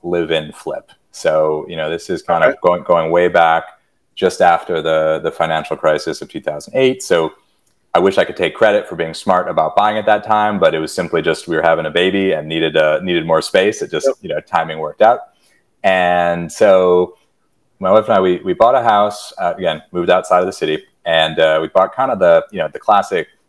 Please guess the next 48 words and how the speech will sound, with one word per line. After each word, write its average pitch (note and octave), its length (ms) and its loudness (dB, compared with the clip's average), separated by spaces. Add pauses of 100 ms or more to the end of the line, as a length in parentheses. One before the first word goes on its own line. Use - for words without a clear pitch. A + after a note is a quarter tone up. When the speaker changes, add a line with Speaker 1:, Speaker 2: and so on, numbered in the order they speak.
(140)
Speaker 1:
ugliest E2 440 -2
house D#2 240 -2
on D2+ 100 -14
the C#2+ 60 -18
block, C#2 360 -8
right? D#2 300 -6
Like, D#2 160 -8
this F2 160 -6
thing D#2+ 260 -2
was D#2 240 -6
a D2 280 -2 (540)
nice A2 180 2
neighborhood, A#2 440 4
but, E2+ 380 2
you F2+ 80 -4
know, D2+ 220 -2 (440)
kitchen G#2 440 0
was F2 160 0
a F2+ 60 -4
time F2+ 280 -2
capsule F2+ 460 0
to E2 160 -6
nineteen E2+ 380 -2
eighty-four, D#2+ 920 0
you G#2 140 0
know, F2 240 4
very, G#2 380 2
very A2+ 320 2
dated, F2+ 560 2
very F#2 240 2
old. E2 160 2
We F#2+ 100 2
knew A2 240 2
that G2 160 2
we E2+ 500 -2
would E2+ 480 0 (560)
do F#2+ 140 2
some F2+ 180 -2
work F2 240 4
on E2 180 2
it, E2 280 0
try E2+ 180 2
to, E2 200 2
try E2+ 160 0
to E2 40 4
add D#2 220 2
some F2 120 -12
value, A2 480 2